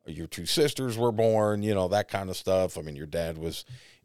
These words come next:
in, in our wedding. You were in our wedding. So, you know, like I said, yeah, just always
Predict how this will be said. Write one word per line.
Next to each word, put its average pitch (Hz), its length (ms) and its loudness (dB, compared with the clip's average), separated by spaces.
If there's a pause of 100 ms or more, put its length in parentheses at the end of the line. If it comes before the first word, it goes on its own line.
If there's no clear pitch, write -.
in, 98 260 -2
in 110 140 -2
our 85 120 2
wedding. 123 500 6
You 117 160 2
were 120 180 4
in 113 80 0
our 104 160 2
wedding. 98 500 0
So, 87 540 -2
you 135 120 0
know, 107 240 4
like 127 220 6
I 107 60 0
said, 71 260 -6
yeah, 90 200 -2
just - 340 -12
always 90 500 2